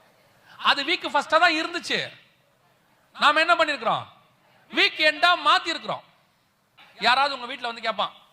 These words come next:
என்ன கேட்பாரு? "எங்க வீட்டுக்கெல்லாம் நீங்க வரவே மாட்டேங்கிறீங்க. எங்க வீட்டுக்கு எப்போ வருவீங்க? என்னைக்கு போவீங்க?"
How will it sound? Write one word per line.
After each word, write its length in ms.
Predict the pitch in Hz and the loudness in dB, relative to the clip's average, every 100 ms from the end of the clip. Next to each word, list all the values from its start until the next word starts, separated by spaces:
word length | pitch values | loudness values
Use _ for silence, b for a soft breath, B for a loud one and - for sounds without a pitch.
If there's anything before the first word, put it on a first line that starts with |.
| _ - | _ -6
என்ன 180 | 240 | -2
கேட்பாரு? 460 | 247 220 214 226 269 - _ _ _ _ _ _ - - | 0 2 2 0 -4 -12 _ _ _ _ _ _ -20 -8
"எங்க 180 | 208 208 | -4 -2
வீட்டுக்கெல்லாம் 400 | 208 254 233 247 | 0 -2 0 -2
நீங்க 180 | 233 214 | -2 -2
வரவே 380 | 170 185 233 269 | 2 2 2 0
மாட்டேங்கிறீங்க. 640 | 254 233 226 220 214 214 - _ _ _ _ _ _ _ _ _ | -2 -4 -6 -6 -2 -2 -4 _ _ _ _ _ _ _ _ _
எங்க 220 | - 190 196 | -4 0 0
வீட்டுக்கு 280 | 285 277 | 0 -2
எப்போ 280 | 202 285 269 | 0 2 2
வருவீங்க? 380 | 226 220 214 214 - - _ _ _ | 0 0 0 0 -6 -20 _ _ _
என்னைக்கு 280 | 196 240 233 | -4 -2 0
போவீங்க?" 400 | 226 208 151 117 | 0 0 -2 -4